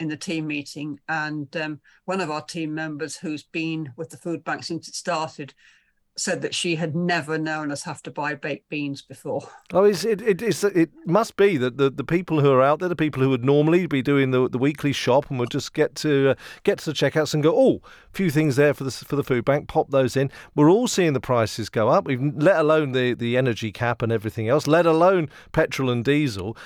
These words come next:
Speaker 2: And I guess those are the people who are, who are starting to feel the effects. And some of those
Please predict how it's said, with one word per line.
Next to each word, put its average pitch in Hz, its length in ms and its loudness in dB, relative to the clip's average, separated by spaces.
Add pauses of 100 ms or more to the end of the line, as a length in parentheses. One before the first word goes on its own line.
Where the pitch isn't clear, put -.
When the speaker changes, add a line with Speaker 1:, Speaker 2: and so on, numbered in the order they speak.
(100)
Speaker 2:
And 147 100 0
I 160 40 4
guess 175 220 0
those 190 300 4
are 160 40 -4
the 123 100 -6
people 117 320 -2
who 135 140 6
are, 135 320 4
who 139 160 2
are 139 40 0
starting 165 280 2
to 135 80 0
feel 165 240 0
the 147 100 0
effects. 160 380 0 (320)
And 165 180 -2
some 220 260 0
of 151 60 0
those 127 400 0